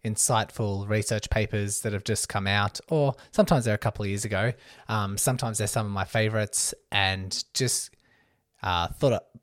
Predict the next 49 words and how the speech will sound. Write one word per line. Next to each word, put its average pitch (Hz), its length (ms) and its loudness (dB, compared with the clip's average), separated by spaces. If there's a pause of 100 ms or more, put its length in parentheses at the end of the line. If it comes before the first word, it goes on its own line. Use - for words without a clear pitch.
(180)
I, 107 120 -6
I'd 101 180 -10
turn 110 260 0
them 101 100 -2
into 101 260 -2
an 92 60 -2
episode 87 600 -2
just - 160 -4
so 90 320 -2 (140)
we 98 120 -6
keep - 260 -6
our 87 140 -2
finger 101 280 -4
on 87 100 -2
the 87 60 -6
pulse 127 420 4
for 90 420 0 (200)
what 95 200 -2
the 92 160 -2
evidence 90 520 -4 (100)
has 85 260 -4
shown. 117 480 0 (320)
And 90 500 -4 (280)
while 92 480 -2 (180)
<clears throat> - 400 -12
we're 98 200 -2
not, 107 180 -4 (580)
I - 60 0
try 156 220 6
not 156 180 0
to 123 100 0
cherry 110 440 2
pick - 340 -2
evidence 104 460 -4
as - 200 -10
best - 240 -6
I 98 60 -4
can, 98 280 -6
but 107 80 -2
I, - 380 -4
whenever 123 320 0
I 107 80 2
read 101 340 -2
papers, 98 440 -4
which 104 120 -6
I 101 60 -2
do 101 160 -4
quite 95 240 -4
often, 95 400 -4